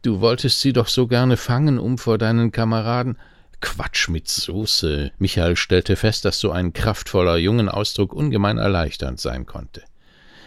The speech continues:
"Ich wollte damit gerne beweisen, dass ich ein ganzer Kerl bin, aber wenn ich deinen Vater anzeige, würde ich genau das Gegenteil beweisen." Einige Augenblicke standen beide schweigend da.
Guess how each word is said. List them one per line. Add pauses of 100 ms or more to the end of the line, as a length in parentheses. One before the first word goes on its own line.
"Ich
wollte
damit
gerne
beweisen,
dass
ich
ein
ganzer
Kerl
bin,
aber
wenn
ich
deinen
Vater
anzeige, (800)
würde
ich
genau
das
Gegenteil
beweisen." (2000)
Einige
Augenblicke
standen
beide
schweigend
da.